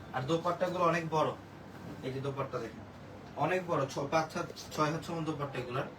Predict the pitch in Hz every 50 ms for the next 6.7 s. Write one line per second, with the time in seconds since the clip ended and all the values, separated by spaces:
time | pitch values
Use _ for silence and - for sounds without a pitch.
0 | - - - - - - - - - - - - - 113 113 - - 127 131 139
1 | 156 151 - - 135 135 135 143 139 135 151 - - 139 - - 123 117 113 -
2 | - - - - - 208 214 190 240 226 233 240 226 214 214 180 156 147 127 -
3 | - - - - - - - - 165 185 190 175 170 202 202 196 185 175 208 214
4 | 214 208 208 208 208 202 196 190 180 196 208 208 - - 139 139 156 160 170 175
5 | 170 - 180 160 165 170 160 170 156 - 180 - - - - 147 151 165 170 175
6 | 180 180 160 147 160 160 160 - - 151 147 135 135 147